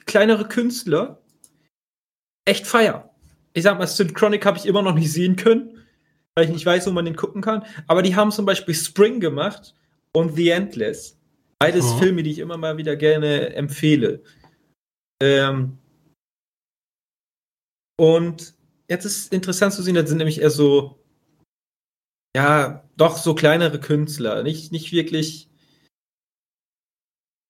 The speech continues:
Speaker 1: wirklich so M-, Mega-Name, äh, Regisseure, sondern eher so, die halten sich eher im Indie-Bereich, so in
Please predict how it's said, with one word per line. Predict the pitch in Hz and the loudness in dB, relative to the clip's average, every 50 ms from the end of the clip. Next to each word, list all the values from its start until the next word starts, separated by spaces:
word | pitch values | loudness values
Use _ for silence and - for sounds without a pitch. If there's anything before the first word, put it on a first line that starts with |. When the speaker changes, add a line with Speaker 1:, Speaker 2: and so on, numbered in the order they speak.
| _ _ _ _ _ _ _ _ _ - | _ _ _ _ _ _ _ _ _ -2
Speaker 1:
wirklich | 170 160 170 156 - | 0 0 0 -2 -2
so | 156 160 151 151 147 139 131 135 - - _ _ _ _ - | 2 4 4 4 4 2 0 -6 -12 -16 _ _ _ _ -10
M-, | 135 135 139 - _ _ _ - | -6 -4 -4 -4 _ _ _ -4
Mega-Name, | 147 147 147 147 156 175 190 175 180 175 170 175 170 170 170 170 170 175 170 175 175 170 170 175 180 185 190 190 - 226 - _ _ _ _ _ _ _ _ _ _ _ _ _ _ _ _ _ _ _ _ - | 0 2 4 6 6 4 4 4 4 4 4 4 2 2 4 4 6 6 4 2 0 -4 -6 -6 -8 -8 -12 -14 -16 -18 -20 _ _ _ _ _ _ _ _ _ _ _ _ _ _ _ _ _ _ _ _ -2
äh, | 147 | 0
Regisseure, | 151 151 151 147 147 147 147 147 147 143 143 151 151 151 156 151 - 165 165 165 165 156 | 2 4 4 4 2 2 2 0 0 0 0 -2 -2 -2 -6 -4 -2 0 2 2 2 2
sondern | 160 156 156 151 | 0 0 2 2
eher | 143 147 | 2 2
so, | 151 151 147 143 147 - - - - _ _ _ _ _ _ _ _ _ _ _ _ _ _ - 135 | 2 2 0 0 -4 -14 -20 -20 -20 _ _ _ _ _ _ _ _ _ _ _ _ _ _ -8 -6
die | 131 120 | -2 0
halten | 139 131 - 147 | 0 0 0 -2
sich | 147 147 - | -2 0 2
eher | 143 139 139 | 4 4 4
im | 135 | 2
Indie-Bereich, | 135 147 151 131 131 135 131 113 - 110 101 104 101 101 - | 2 2 2 2 2 0 -2 -2 0 0 0 0 -2 -4 -6
so | - 131 120 113 - | -10 -8 -8 -6 -4
in | - 110 120 120 120 117 117 117 110 104 101 - - | -4 -4 -4 -4 -4 -6 -6 -8 -10 -12 -12 -16 -20